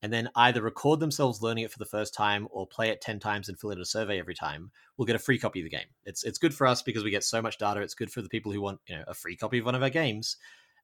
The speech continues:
And so I find that the entire blind playtesting process is useful, but particularly that for getting rid of rules exceptions.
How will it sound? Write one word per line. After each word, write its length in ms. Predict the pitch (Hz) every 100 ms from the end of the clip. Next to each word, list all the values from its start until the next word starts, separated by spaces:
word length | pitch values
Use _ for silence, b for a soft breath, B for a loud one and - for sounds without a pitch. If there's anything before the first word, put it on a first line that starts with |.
| -
And 180 | 120 123
so 400 | - 127 123 127
I 100 | -
find 540 | 120 - 147 196 196 - - 98
that 240 | 127 - - _ _ 120
the 120 | 117
entire 340 | 123 135 143
blind 320 | 147 123 117 107
playtesting 720 | 107 110 113 110 101 98 95 _
process 380 | - 117 127 113
is 140 | 90
useful, 580 | 95 107 - 104 95 90 b b b -
but 120 | 113
particularly 360 | 110 139 131 117
that 300 | 110 107 -
for 240 | - 98
getting 320 | 131 135 160
rid 180 | 123 117
of 260 | - 104 87
rules 300 | 92 107 92
exceptions. 680 | 85 80 - - - - -